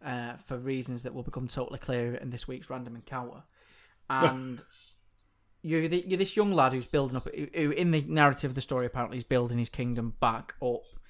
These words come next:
Speaker 1: And throughout the game, you have the area of land that you are actually building said kingdom. You are deciding, you know, what goes
Speaker 2: Mm.
Speaker 1: where. You're going around the world recruiting. He's a fantastic, um, butcher, whatever. We want him in our town so that everybody has better food or whatever. And,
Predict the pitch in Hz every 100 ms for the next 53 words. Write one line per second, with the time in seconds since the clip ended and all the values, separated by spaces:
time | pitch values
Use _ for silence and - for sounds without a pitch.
0 | - - _ - 131 127 127 120 - 160
1 | 147 127 131 127 131 127 135 135 131 127
2 | 127 123 117 123 131 123 120 - 123 -
3 | 135 127 120 117 - 117 - 139 127 117
4 | 117 117 117 - 127 120 120 - - -
5 | - - 135 120 123 151 185 339 381 120
6 | 127 143 147 143 135 131 135 131 131 135
7 | - 147 135 135 143 131 120 139 131 127
8 | - 131 123 139 - 156 - 196 127 123
9 | 123 127 - _ 147 147 - - 151 135
10 | - - - - - 139 131 131 139 127
11 | 127 131 131 127 123 - 139 131 131 131
12 | 127 - 131 127 123 123 123 - 127 131
13 | - 127 131 131 127 120 92 123 131 127
14 | 123 117